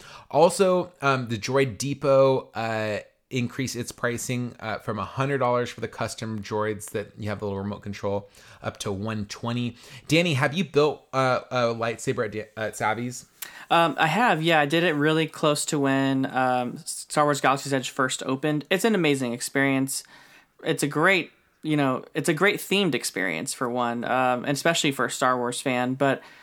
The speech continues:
Speaker 2: two hundred fifty dollars is kinda getting up there. I don't necessarily know that, um, a lot of people can choose that anymore. That's kind of, especially for more than one child.
Speaker 1: Yeah. I think that if they had, like, the retractable blades,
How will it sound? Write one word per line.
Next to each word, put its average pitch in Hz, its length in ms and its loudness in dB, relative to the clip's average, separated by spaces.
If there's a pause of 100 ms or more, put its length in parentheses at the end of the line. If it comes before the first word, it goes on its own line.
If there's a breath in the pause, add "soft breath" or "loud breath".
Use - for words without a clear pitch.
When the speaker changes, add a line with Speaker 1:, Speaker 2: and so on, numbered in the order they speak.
(240 loud breath)
Speaker 2:
two - 120 -2
hundred 247 180 2
fifty 240 200 -4
dollars 185 480 0
is 131 440 -6 (100)
kinda 208 260 0
getting 185 260 -2
up 202 200 -4
there. 127 180 2
I 127 80 0
don't 139 200 0
necessarily 165 560 -2
know 147 240 0
that, 139 260 -4 (540 loud breath)
um, 135 520 -2 (280)
a 139 80 0
lot 151 140 4
of 160 60 -8
people 165 220 -4
can 139 340 -4
choose 185 380 -4
that - 260 -4
anymore. 117 560 -10
That's 143 180 -4
kind 165 340 -4
of, 127 140 -6
especially 185 460 0
for 139 160 -2
more 131 180 0
than 139 160 2
one 127 140 -2
child. 113 460 -2 (120)
Speaker 1:
Yeah. 95 320 -2 (460 loud breath)
I 151 60 4
think 202 180 2
that 254 100 0
if 233 100 -2
they 139 140 4
had, 120 240 2
like, 117 220 -2
the 104 240 0
retractable 104 640 -4
blades, 110 580 -4